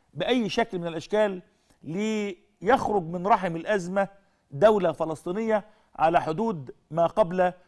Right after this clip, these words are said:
آه، خمسة يونيو سبعة وستين عاصمتها القدس الشرقية. كل هذا الهدف الأساسي لن يحصل، لن يحدث، لن يتحقق إلا إذا كانت هناك،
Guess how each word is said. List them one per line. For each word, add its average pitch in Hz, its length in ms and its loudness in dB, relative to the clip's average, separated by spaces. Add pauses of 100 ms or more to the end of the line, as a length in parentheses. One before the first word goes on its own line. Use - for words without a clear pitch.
(260)
آه، 139 240 0
خمسة 202 400 0
يونيو 175 260 -2
سبعة 175 280 0
وستين 208 500 -6 (260)
عاصمتها 180 560 -2
القدس 156 340 -4
الشرقية. 147 520 -8 (300)
كل 247 460 4 (200)
هذا 240 300 8
الهدف 196 460 2
الأساسي 165 500 -6
لن 220 400 -2
يحصل، 185 580 -2 (320)
لن 226 260 0
يحدث، 190 540 -2 (300)
لن 220 280 2
يتحقق 220 920 -2 (120)
إلا 226 420 2 (240)
إذا 190 300 0 (340)
كانت 240 320 2
هناك، 214 480 2